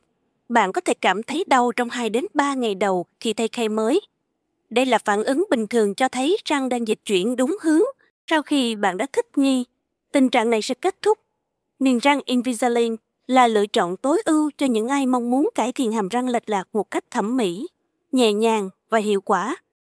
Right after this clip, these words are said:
Mặc dù chi phí cao hơn so với phương pháp truyền thống, nhưng những lợi ích về sự tiện lợi,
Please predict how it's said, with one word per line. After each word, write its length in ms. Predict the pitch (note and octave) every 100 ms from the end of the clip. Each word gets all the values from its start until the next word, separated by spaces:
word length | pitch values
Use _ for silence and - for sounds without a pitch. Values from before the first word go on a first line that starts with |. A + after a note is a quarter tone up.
| _
Mặc 140 | C4 -
dù 220 | A#3+ A3+ -
chi 140 | C#4
phí 200 | - D4+
cao 280 | - C#4+ A#3+
hơn 300 | C4 C4 A#3
so 180 | - A#3
với 140 | D#4+
phương 220 | - B3
pháp 200 | A3 E4+ -
truyền 200 | B3 F3+
thống, 240 | - A#3 F4 - _ _ _ _ -
nhưng 280 | C4 A#3+
những 160 | A#3 B3
lợi 140 | C#4
ích 180 | - G4 -
về 120 | A#3
sự 200 | - A3
tiện 260 | - G#3 G3+
lợi, 360 | G#3+ F#3+ F3